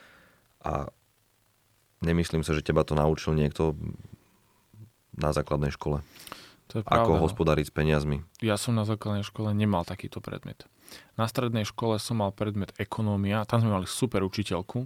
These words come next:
Speaker 2: tam, tam to bolo veľmi dobre. Ona nám vysvetlila veľa
Speaker 1: Mhm.
Speaker 2: vecí, ale to bola až stredná škola. Na základnej som nemal.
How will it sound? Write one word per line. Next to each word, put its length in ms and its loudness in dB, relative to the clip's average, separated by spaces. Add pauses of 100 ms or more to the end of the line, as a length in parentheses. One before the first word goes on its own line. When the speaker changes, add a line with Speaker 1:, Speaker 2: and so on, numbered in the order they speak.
Speaker 2:
tam, 300 -6
tam 220 -4
to 120 -8
bolo 220 -4
veľmi 260 -2
dobre. 400 -2 (400)
Ona 200 0
nám 320 -2
vysvetlila 520 -2
veľa 200 2
Speaker 1:
Mhm. 80 2
Speaker 2:
vecí, 240 -4
ale 160 2
to 120 -2
bola 160 2
až 120 -2
stredná 340 0
škola. 340 -8 (160)
Na 120 -4
základnej 440 -6
som 160 -8
nemal. 400 -4